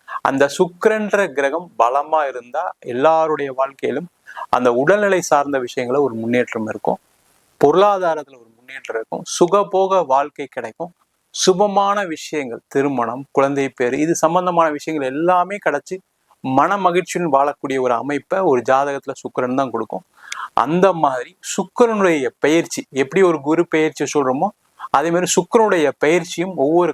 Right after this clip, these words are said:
காலகட்டத்துல ஒவ்வொரு ராசி என்பவர்களுக்கும் ஒரு மாறுதலை கொடுக்குது. என்ன விசேஷம் அப்படின்னா இந்த சுக்கிரனுடைய பெயர்ச்சி முப்பது நாட்களுக்கு மட்டுமே. இப்ப பாத்தீங்கன்னா மே மாதம் முப்பத்தி ஓராம் தேதியில இருந்து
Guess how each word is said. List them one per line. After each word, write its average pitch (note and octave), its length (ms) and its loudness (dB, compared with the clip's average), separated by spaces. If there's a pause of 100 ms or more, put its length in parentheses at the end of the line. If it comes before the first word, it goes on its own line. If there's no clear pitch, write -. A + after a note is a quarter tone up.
காலகட்டத்துல D3+ 560 -2
ஒவ்வொரு C#3+ 280 -8
ராசி C#3 300 2
என்பவர்களுக்கும் A#2+ 440 -6
ஒரு B2+ 140 -4
மாறுதலை B2 320 0
கொடுக்குது. - 340 -8 (640)
என்ன D#3 280 4
விசேஷம் F#3+ 480 2
அப்படின்னா C#3+ 320 -8 (120)
இந்த C#3 200 -6
சுக்கிரனுடைய F3 640 2 (120)
பெயர்ச்சி F3 440 0 (500)
முப்பது E3+ 500 2 (120)
நாட்களுக்கு C3+ 500 0
மட்டுமே. A2 480 -6 (480)
இப்ப - 200 0
பாத்தீங்கன்னா D3+ 400 2 (360)
மே D3+ 100 6 (220)
மாதம் D3+ 400 0
முப்பத்தி D3+ 400 -2
ஓராம் C3 400 2
தேதியில A#2 200 -4
இருந்து C#3+ 160 -12